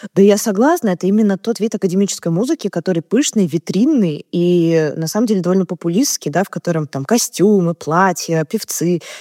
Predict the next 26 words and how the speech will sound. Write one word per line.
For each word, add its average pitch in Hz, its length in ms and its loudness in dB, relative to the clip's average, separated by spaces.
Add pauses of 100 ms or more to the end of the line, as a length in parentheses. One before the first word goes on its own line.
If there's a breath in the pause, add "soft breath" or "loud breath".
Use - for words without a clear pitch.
Я 208 60 -2
тебе 220 120 -2
говорю, 277 220 6
это 175 180 2
просто 254 280 -4
вот 208 100 0
другой 254 340 4
вид 226 180 0
академической 196 520 -2
музыки, 320 360 -4
тот, 277 180 2
который 202 340 0
я 196 240 2
люблю 185 300 2
послушать, 175 680 -4
да, 214 140 2
в - 60 -6
котором 180 360 0
у - 280 -16
тебя 175 200 2
там 165 140 -2
темы 208 340 2
переплетаются, 175 800 0
тебе 180 240 -2
удовольствие 170 520 -2
доставляют. 170 680 0